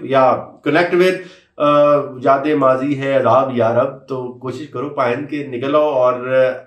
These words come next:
इस किस्म की एनर्जी लेके आए कि अपने अंदर से, अ, वो तमाम comfort zone वाले मामलात निकाल दें,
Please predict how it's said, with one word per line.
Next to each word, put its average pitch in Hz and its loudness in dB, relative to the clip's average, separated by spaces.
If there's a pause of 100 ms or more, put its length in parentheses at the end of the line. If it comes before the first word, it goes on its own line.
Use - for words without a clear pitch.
(200)
इस 226 -4
किस्म 202 -4
की 175 0
एनर्जी 151 0
लेके 151 -2
आए 147 2 (420)
कि 165 -4
अपने 175 0
अंदर 170 -2
से, 190 0 (680)
अ, 165 -6 (340)
वो 170 4
तमाम 175 2 (460)
comfort 165 0
zone 170 0
वाले 175 4
मामलात 175 2
निकाल 170 0
दें, 175 -8